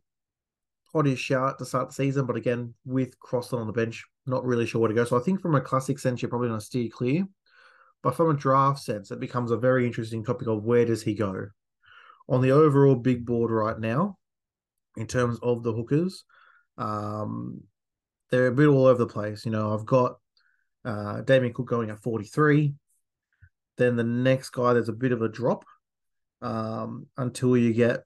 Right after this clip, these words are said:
you know, Reed Mahoney at one oh three, Reece Robson at one oh five, Blake Brailey at one oh six, a bit further down, Cheese at one oh nine. And now you're still climbing. Your Koroisau at one twenty-five overall,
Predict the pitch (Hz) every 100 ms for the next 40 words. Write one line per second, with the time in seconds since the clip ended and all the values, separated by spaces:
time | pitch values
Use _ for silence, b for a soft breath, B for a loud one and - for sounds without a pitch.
0 | - 120 113 110 113 127 - 123 123 123
1 | 117 123 127 127 120 117 113 110 107 -
2 | 147 143 127 117 101 123 117 - 113 110
3 | 113 _ 127 113 107 123 123 113 113 110
4 | 113 110 113 120 113 107 104 - 175 -
5 | - - _ B B B B _ _ _
6 | 117 113 110 113 120 - 131 120 120 117
7 | 113 127 156 165 165 - _ _ _ _
8 | _ _ _ _ _ - 123 131 135 120
9 | - 147 143 143 - 127 123 123 120 110
10 | - 139 131 - 117 110 110 101 107 104
11 | - 135 127 127 120 123 123 123 120 120